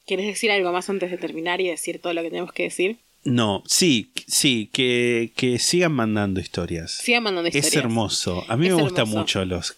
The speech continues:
Speaker 2: los capítulos de historias de oyentes.
Speaker 1: Son un favorito del, de todos, me parece.
Speaker 2: Sí, y además también me gusta porque es como que
Speaker 1: Tenemos
Speaker 2: no,
Speaker 1: que
Speaker 2: no,
Speaker 1: trabajar
Speaker 2: no,
Speaker 1: menos.
Speaker 2: no sé qué, <laughs> bueno, obviamente,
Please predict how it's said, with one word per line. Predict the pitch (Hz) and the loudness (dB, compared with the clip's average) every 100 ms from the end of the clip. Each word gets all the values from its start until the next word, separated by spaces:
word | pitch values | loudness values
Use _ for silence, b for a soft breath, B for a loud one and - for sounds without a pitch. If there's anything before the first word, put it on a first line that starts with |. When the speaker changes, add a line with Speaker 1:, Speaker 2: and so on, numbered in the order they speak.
| _ | _
Speaker 2:
los | 101 - | -6 -4
capítulos | 90 101 98 95 | -2 -2 -2 -2
de | 98 | -2
historias | - 98 90 | -4 -4 -2
de | |
oyentes. | 95 - 87 85 87 82 - - | -2 -2 -2 -4 -6 -8 -12 -6
Speaker 1:
Son | - 294 | 0 2
un | 311 | 2
favorito | - 214 196 185 196 196 | 2 0 2 0 2 4
del, | 185 165 170 | 4 2 -2
de | |
todos, | 170 165 156 156 | 0 0 0 -2
me | 160 | -4
parece. | 160 151 - - | -4 -4 -6 -2
Speaker 2:
Sí, | - - 127 123 120 104 101 B - | 0 4 4 4 4 2 0 B -2
y | 127 | 0
además | 160 - | 2 2
también | 202 202 | 2 2
me | 190 | 2
gusta | 170 - | 2 0
porque | 175 143 | 0 0
es | 123 | -2
como | - 147 117 104 | 0 0 0 0
que | 110 | 0
Speaker 1:
Tenemos | 208 143 | 2 2
Speaker 2:
no, | |
Speaker 1:
que | 247 | 2
Speaker 2:
no, | 220 165 | 2 2
Speaker 1:
trabajar | 165 | 4
Speaker 2:
no, | 160 | 2
Speaker 1:
menos. | 180 165 | 2 2
Speaker 2:
no | 165 | 2
sé | 170 - 185 | 2 0 -2
qué, | - - - - | -6 -6 -4 -4
<laughs> | - - | -4 0
bueno, | 151 - - - | 4 4 4 4
obviamente, | 160 175 165 151 143 127 | 6 6 6 4 4 2